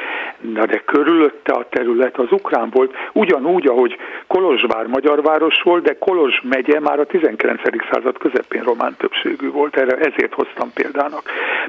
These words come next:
Tehát, ö, ö, persze volt egy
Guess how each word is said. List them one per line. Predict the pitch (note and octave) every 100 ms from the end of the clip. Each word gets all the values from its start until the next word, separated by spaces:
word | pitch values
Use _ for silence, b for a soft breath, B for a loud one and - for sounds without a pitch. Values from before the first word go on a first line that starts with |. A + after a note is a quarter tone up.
| -
Tehát, | F3 D#3+ E3+ D#3+ -
ö, | G#3 F3 E3+ E3+ B B B - C#4 B3 - -
ö, | - - - - F3+ -
persze | A#3+ D3+ - C3+ B2
volt | G3 D#3+ A#2+ -
egy | B2+ A#2+